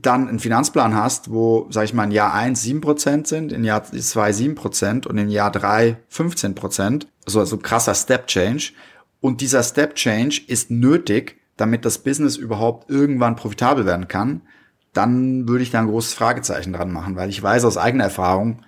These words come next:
du kannst halt nicht einfach fünftausend Restaurants anrufen und sagen, "Hey, ab nächstes, ab Januar charge ich fünfzehn Prozent." Dann sagen die, "Okay, vielen Dank, nimm mich bitte von der Plattform." Dann funktioniert umgekehrt deine Customer Acquisition nicht mehr, weil du keine Selection mehr hast.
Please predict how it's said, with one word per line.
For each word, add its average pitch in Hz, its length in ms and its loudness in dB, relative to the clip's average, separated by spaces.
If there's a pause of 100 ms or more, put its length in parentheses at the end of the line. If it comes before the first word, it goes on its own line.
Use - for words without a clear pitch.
du - 100 -12
kannst 123 240 0
halt 110 120 2
nicht 104 160 -4
einfach 104 200 -2
fünftausend 113 480 0
Restaurants 107 400 2
anrufen 101 380 -4
und 98 80 -4
sagen, 92 280 0
"Hey, 120 340 0 (260)
ab 110 180 -2
nächstes, 117 600 -2
ab 101 120 0
Januar 117 480 4
charge 113 360 0
ich 113 40 -8
fünfzehn 151 420 -4
Prozent." 85 460 -6 (140)
Dann 101 140 -6
sagen 107 260 4
die, 113 160 2
"Okay, 113 360 -2 (100)
vielen 113 260 0
Dank, 120 400 2
nimm 117 120 4
mich 117 120 0
bitte 104 160 -6
von 101 140 -6
der 95 60 -2
Plattform." 127 600 -2 (400)
Dann - 120 0
funktioniert 120 460 0
umgekehrt 135 480 0
deine 104 160 0
Customer 110 340 -4
Acquisition 107 420 2
nicht 95 140 -2
mehr, 104 220 0
weil 104 100 4
du 104 60 0
keine 104 280 -2
Selection 110 440 0
mehr 80 140 -4
hast. 80 220 -6